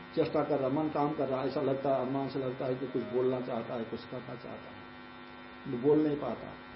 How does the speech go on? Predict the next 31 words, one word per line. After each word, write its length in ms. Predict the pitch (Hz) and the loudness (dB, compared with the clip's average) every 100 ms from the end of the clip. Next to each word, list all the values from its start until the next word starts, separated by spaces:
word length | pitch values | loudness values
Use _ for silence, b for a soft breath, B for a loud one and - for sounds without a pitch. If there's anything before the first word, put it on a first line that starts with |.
| - - - - - - - - 127 | -16 -16 -16 -16 -16 -16 -16 -12 -6
वहां 200 | 120 110 107 | -4 -2 2
वांग 260 | 139 160 | 2 4
मनसी 340 | 156 156 151 165 | 2 2 2 2
संपद्यते, 560 | 156 151 151 165 202 | 2 2 2 2 0
सारी 320 | - 151 170 | 2 6 10
इंद्रियां 420 | 190 170 160 190 175 | 12 10 6 4 6
मन 160 | 151 165 | 2 2
में 100 | 165 | 4
एक 140 | 143 | 6
हो 80 | 127 | 6
जाती, 180 | 117 117 | 4 4
विलय 260 | 143 143 | 8 8
हो 120 | 131 | 8
जाती 320 | 110 95 - - | 6 2 -4 -12
है, 120 | - - - - - - - - - - - | -12 -14 -16 -16 -16 -16 -16 -16 -16 -14 -4
सारी 260 | 147 151 156 | 4 6 6
इंद्रियां, 520 | 123 104 - - 135 | 4 0 -6 -8 -2
इंद्रियां 280 | 139 160 156 | 4 6 6
काम 220 | 147 147 | 4 2
नहीं 160 | 143 143 | 4 6
करेगी, 360 | 131 123 104 101 - - - - - - | 8 6 4 -4 -10 -12 -12 -12 -12 -2
देखना 320 | 139 135 143 | 0 2 0
सुनना 300 | 135 143 139 | -2 -2 0
आदि 200 | 135 131 | 0 0
बंद 260 | 135 131 139 | -2 -2 0
हो 120 | 123 | 0
जाएगा, 340 | 127 123 131 | 0 -2 -2
बोलना 360 | 120 123 123 127 | -2 0 2 2
बंद 260 | 123 123 123 | 0 -4 -2
हो 120 | 113 | -4
जाएगा, 360 | 123 120 117 | -2 -4 -4